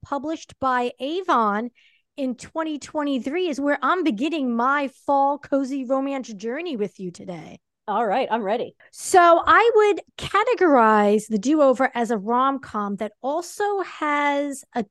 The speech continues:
Speaker 1: toe in women's fiction. There's a bit of a, a little bit of a crossover, and I see that more and more with romances, um, lately,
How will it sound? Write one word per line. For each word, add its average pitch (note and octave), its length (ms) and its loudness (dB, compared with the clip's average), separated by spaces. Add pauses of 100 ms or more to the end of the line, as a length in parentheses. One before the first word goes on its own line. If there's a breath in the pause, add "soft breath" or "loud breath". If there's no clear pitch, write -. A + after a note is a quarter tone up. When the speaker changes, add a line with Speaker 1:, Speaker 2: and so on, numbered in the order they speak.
Speaker 1:
toe C4+ 720 4 (520 soft breath)
in B3 640 4
women's A#3 520 2
fiction. - 760 -6
There's A3 200 -2
a A#3 40 4
bit D4 180 -2
of C#4+ 140 0
a, C4 260 2
a C4 80 -4
little D4+ 220 -4
bit D#4 100 0
of B3 80 -2
a A#3+ 60 -8
crossover, G3 720 -4
and F3+ 80 -10
I F#3+ 60 -8
see F#4 220 -6
that E4 160 0
more C#4+ 180 2
and A#3+ 100 2
more A#3 400 0 (320 soft breath)
with A#3+ 160 -4
romances, G3+ 800 -2 (120)
um, F#3 500 -2 (280)
lately, G#3 560 -2